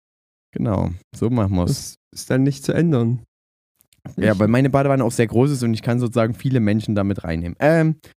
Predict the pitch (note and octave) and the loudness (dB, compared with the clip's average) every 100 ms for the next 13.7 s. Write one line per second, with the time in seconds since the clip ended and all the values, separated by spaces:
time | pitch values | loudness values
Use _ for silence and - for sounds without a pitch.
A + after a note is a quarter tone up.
0 | _ F3 F#3 D#3+ B3+ A#3+ G3+ G#3 F#3+ B2+ | _ 4 6 6 4 2 4 4 4 4
1 | C3 C3+ A#2+ A#2 - _ _ - - - | 2 2 2 -2 -6 _ _ -14 -14 -20
2 | - - - - - - _ _ - A#2+ | -20 -20 -20 -20 -20 -20 _ _ -2 0
3 | A#2 A#2 B2 B2 A2+ - A#2+ A#2 A2+ G#2 | 2 2 4 4 2 0 0 0 -2 -2
4 | G#2+ B2 C#3 C3 B2+ C3 C3 _ _ _ | 0 2 2 2 2 2 -2 _ _ _
5 | - C3+ D3+ D3+ C3 A2+ - _ G#3 - | 2 4 6 4 2 -2 -4 _ -10 0
6 | C3+ - - D#3+ E3+ E3+ - C3+ D3 D#3 | 0 0 2 2 4 2 0 0 -2 -2
7 | - D3+ D3 E3 F#3+ - - C3 B2+ B2+ | -2 0 2 2 -2 -6 0 2 4 4
8 | D#3 D#3 E3 E3 C3+ C#3 - B2+ B2+ B2+ | 4 4 4 4 2 0 0 2 4 2
9 | B2 D3+ D#3 D3 - C3 B2 D#3 D3 C3+ | 4 4 4 0 2 0 2 2 2 2
10 | - B2+ - C#3+ F3 F#3+ _ _ _ - | 2 0 4 4 4 0 _ _ _ 0
11 | B2 C3 C3 A#2+ B2+ E3 E3 E3 - C#3 | 2 4 4 2 2 4 2 0 0 2
12 | D3+ D#3+ C#3 C3+ C3+ - G2+ B2+ B2+ D#3 | 2 2 2 2 0 -4 -2 -2 2 0
13 | - C3+ A#2+ G3+ - - | 2 0 2 0 -2 -14